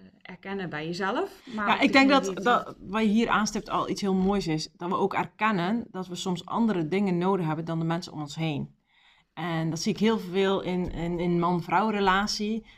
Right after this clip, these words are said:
Speaker 2: Eh, ik heb heel, heel wat, eh, ehm, vrouwen die hier komen waar de man van denkt, "Ja hoor, wat ga je nu weer doen?" <laughs> Maar het grappige is dat als ze dan vier keer zijn geweest of zo, dat die man zegt, "Wat gebeurt er daar allemaal?
Speaker 1: Ja.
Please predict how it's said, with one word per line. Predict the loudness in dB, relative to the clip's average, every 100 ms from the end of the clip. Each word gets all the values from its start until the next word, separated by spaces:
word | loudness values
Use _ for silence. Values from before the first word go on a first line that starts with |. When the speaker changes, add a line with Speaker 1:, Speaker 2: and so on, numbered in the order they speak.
| _
Speaker 2:
Eh, | -8 -6 -6
ik | -6
heb | -4 0
heel, | 0 0 -6 _ -4
heel | 0 2
wat, | 4 2 2
eh, | 0 2 2 0 -4
ehm, | -8 -8 -6 -6 -6 -6 -10 _
vrouwen | -8 2 4 6 4
die | 2 2
hier | 2 0
komen | 0 0 2
waar | 2
de | 2
man | 4 4
van | 6 4
denkt, | 4 0 4
"Ja | 10 12 12
hoor, | 10 6 4 -4
wat | 4
ga | 10 10
je | 10 12
nu | 12 12 12 12
weer | 12
doen?" | 12 12 10 12 10 10 6 6 4
<laughs> | 2 0 2 0 -2 -2 6
Maar | 6
het | 6
grappige | 6 8 8 8
is | 6 6
dat | 4
als | 4 2
ze | 2
dan | 2 2 -4 -8
vier | 0 2
keer | 4
zijn | 4 4
geweest | 6 4 4
of |
zo, | 2
dat | 2 4
die |
man | 6 6 6
zegt, | 6 4 0 _ _ _ _ _ _ _ _ -4
"Wat | -2
gebeurt | 2 6 10 10 12
er | 10
daar | 12 10
allemaal? | 10 8 8
Speaker 1:
Ja. | 10 10 10 10